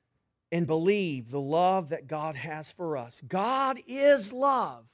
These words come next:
Love is not just a verb, it is a noun. It's not just an emotion, it is a person. "And he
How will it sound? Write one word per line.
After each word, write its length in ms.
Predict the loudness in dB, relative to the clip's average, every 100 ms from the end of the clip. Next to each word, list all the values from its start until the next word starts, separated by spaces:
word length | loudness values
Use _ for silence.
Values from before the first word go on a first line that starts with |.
| _ _ _
Love 380 | 0 6 6 6
is 160 | 0 0
not 300 | 4 4 2
just 200 | -6 -6
a 40 |
verb, 480 | 0 2 2 0 -2 _ _ _
it 120 | -4 0
is 160 | 0
a 60 | 2
noun. 540 | 2 2 -2 -6 -14 _ _ _ _
It's 160 | -4 4
not 300 | 10 10 8
just 260 | 0 -2
an 100 | 2
emotion, 640 | 8 10 10 6 -2 -4 -8 _ _
it 120 | -4
is 160 | -2 -2
a 40 |
person. 600 | -6 -2 -2 -2 -8 -8 _ _ _ _ _ _ _ _ _ _ _ _ _ _ _ _ _ _ _ _ _ _ _ _ _ _ _ _ _ _ _ _ _ _ _ _ _ _ _ _ _ _ _ _ _
"And 140 | -12
he 500 | -6 -4 -2 -4 -6